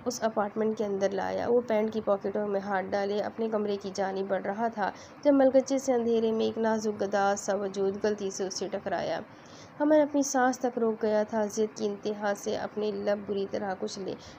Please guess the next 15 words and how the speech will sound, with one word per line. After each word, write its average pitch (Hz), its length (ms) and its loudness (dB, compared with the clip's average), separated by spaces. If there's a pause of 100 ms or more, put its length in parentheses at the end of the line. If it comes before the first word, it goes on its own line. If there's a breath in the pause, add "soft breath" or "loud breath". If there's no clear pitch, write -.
(100)
टकराने 254 440 4
वाली 226 300 2
करण 220 260 0
खाकर 208 400 -2
उससे 208 220 -2
दूर 202 280 -2
हटी 196 200 0
और 196 80 2
भागकर 202 420 0
अपने 196 220 -4
कमरे 185 300 -2
में 190 180 -2
बंद 185 180 -4
हो 196 120 -2
गई। 127 240 -6